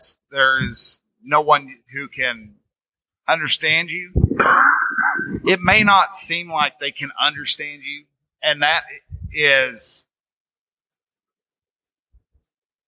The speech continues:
well, to a point, they're right. They can't fully, they're not ever,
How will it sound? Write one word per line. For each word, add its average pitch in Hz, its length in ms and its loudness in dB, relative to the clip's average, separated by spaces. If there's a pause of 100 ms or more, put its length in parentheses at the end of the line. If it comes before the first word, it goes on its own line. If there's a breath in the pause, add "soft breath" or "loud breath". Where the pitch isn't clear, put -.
(500)
well, 185 200 6 (160)
to 202 140 2
a 175 40 6
point, 254 360 4 (100)
they're 160 100 2
right. 156 360 2 (100)
They 139 80 -14
can't 180 400 0
fully, 156 360 -2 (220)
they're 151 100 -4
not 185 200 6
ever, 165 240 2